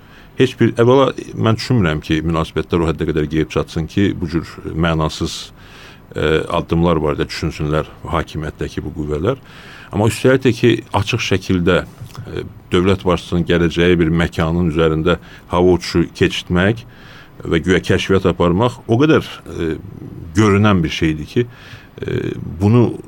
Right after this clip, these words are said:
yapmaqları ümumiyyətlə süni təsir bağışlayır. Elə bil ki, e, bu cür üsullarla gərginliyi artırmaq xətti seçilir. Mən bir neçə gün əvvəl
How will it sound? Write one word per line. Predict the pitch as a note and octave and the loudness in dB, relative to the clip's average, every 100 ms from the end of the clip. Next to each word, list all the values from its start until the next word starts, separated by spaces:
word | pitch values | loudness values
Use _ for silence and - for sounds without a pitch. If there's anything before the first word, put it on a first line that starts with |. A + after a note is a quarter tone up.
| - | -12
yapmaqları | - E2+ G2+ - G#2+ - G#2 C3 | -6 0 0 0 -2 2 2 4
ümumiyyətlə | F#2 E2 - A#2 | 4 2 0 -2
süni | A#2+ - G2+ | 0 2 2
təsir | G2 D2 - D2 | 2 0 -2 -4
bağışlayır. | - D#2 - - F2+ | -4 -8 -8 -2 2
Elə | G#2 A2 | 2 2
bil | F#2+ | 2
ki, | A#2+ | 0
e, | A#2 - - - - - - - | -2 -6 -20 -20 -20 -16 -10 -6
bu | F2+ G#2 | 0 2
cür | G#2 | 4
üsullarla | G2 - F#2+ G2 F#2+ G#2 A2+ | 2 4 4 4 4 2 4
gərginliyi | G2+ F#2 F#2 F#2 F#2+ G2+ E2 - - | 4 4 4 4 4 2 0 -10 -6
artırmaq | F2+ F2+ - F#2 G2 - - - | -2 -2 0 2 2 0 -6 -6
xətti | D#2 - D#2+ | -6 -6 -8
seçilir. | - D#2 - - - - - - | -6 -10 -10 -14 -20 -20 -16 -4
Mən | G2+ | 2
bir | A#2+ B2 | 4 4
neçə | A#2+ A2+ | 4 4
gün | A2 | 4
əvvəl | G#2+ A2 G2 | 4 4 4